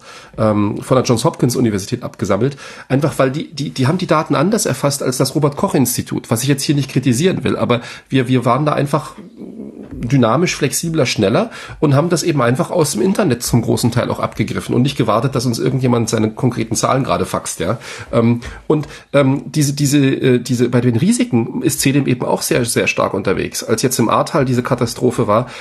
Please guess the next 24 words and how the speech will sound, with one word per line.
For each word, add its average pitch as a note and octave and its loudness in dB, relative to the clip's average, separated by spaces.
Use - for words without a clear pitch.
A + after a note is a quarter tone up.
hatte B2+ 0
cedim D3 2
wirklich C#3 -2
ganz D3+ 0
schnell C#3 2
schon D3 2
Schadensabschätzungen D#3+ -2
und C#3+ 0
auch C#3 0
Ursachen, D3 0
ähm, B2+ 4
ermittelt, C#3 0
wenn C#3 2
Sie C3+ -2
da C3+ 2
mal B2 4
draufgehen, B2+ 0
also A#2 2
C - 0
E C#3+ 2
D C3+ 0
I A2+ 2
M, C#3 0
cedim. E3+ -2